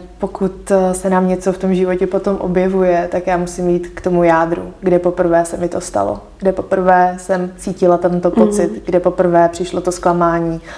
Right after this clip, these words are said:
Speaker 1: a tak dále a tak dále. Ať je to, a, ať je to v rámci zdraví, jo, ve finále
Speaker 2: Mhm.
Speaker 1: i tam, a, může být ten kořen, a, nebo že se nám nedaří ve vztazích, nebo, a, máme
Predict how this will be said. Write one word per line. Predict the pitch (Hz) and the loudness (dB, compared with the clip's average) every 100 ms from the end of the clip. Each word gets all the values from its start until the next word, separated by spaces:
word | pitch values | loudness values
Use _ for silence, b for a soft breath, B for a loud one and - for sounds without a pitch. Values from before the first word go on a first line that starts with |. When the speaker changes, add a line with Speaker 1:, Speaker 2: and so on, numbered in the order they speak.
| B | B
Speaker 1:
a | 185 | -4
tak | 180 175 | -2 2
dále | 165 165 | 2 2
a | 170 | 0
tak | 170 170 | -2 0
dále. | 160 160 165 - B B B B | 0 0 -4 -8 B B B B
Ať | 185 190 | -2 0
je | |
to, | 180 185 175 165 - | 2 2 2 0 -4
a, | 185 175 170 185 | -4 -4 -4 -6
ať | 175 190 | -8 -8
je | 175 | -6
to | 180 170 165 170 180 | -2 -2 -2 -6 -2
v | |
rámci | 175 175 175 | 0 0 -2
zdraví, | 175 170 175 226 240 - - - - | 0 2 2 0 -8 -12 -20 -20 -8
jo, | 226 220 220 - | -4 -4 -8 -18
ve | 226 | 0
finále | 220 208 180 | 2 2 0
Speaker 2:
Mhm. | 196 | -4
Speaker 1:
i | |
tam, | 185 185 185 196 - | -4 -4 -4 -6 -4
a, | 185 180 180 180 | -4 -2 -4 -4
může | 185 180 180 | -4 -2 0
být | 180 175 | -2 -2
ten | 180 | -4
kořen, | 175 180 175 170 180 B B B B - | -2 0 0 -2 -6 B B B B -10
a, | 196 170 170 170 | -6 -4 -2 -2
nebo | 170 175 175 | -2 -2 -2
že | 175 | -2
se | 175 | -2
nám | 170 170 | 0 0
nedaří | 165 175 175 175 170 | 0 0 0 0 2
ve | 170 | 0
vztazích, | 175 - 240 208 190 185 190 - B B B - | -2 -4 -6 -2 -4 -4 -10 -20 B B B -8
nebo, | 190 175 175 170 170 170 170 | -4 -4 -2 0 0 0 -4
a, | 190 180 175 | -6 -4 -2
máme | 175 170 170 170 170 170 | -2 -2 0 0 0 -2